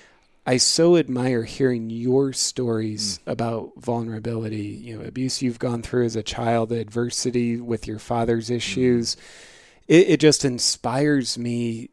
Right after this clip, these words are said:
Speaker 1: It, like, it gives me this sense of permission, like, yes, it's okay that I have my version of that too.
Speaker 2: Mm-hmm.
Speaker 1: It's okay. And that's so
Speaker 2: Yeah.
Speaker 1: liberating.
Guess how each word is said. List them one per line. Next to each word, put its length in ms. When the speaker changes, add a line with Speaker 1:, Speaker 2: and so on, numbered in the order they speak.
Speaker 1:
It, 280
like, 220
it 200
gives 300
me 200
this 480
sense 360
of 160
permission, 540
like, 340
yes, 400
it's 200
okay 360
that 160
I 120
have 260
my 180
version 380
of 60
that 280
too. 200
Speaker 2:
Mm-hmm. 400
Speaker 1:
It's 340
okay. 880
And 120
that's 160
so 220
Speaker 2:
Yeah. 120
Speaker 1:
liberating. 640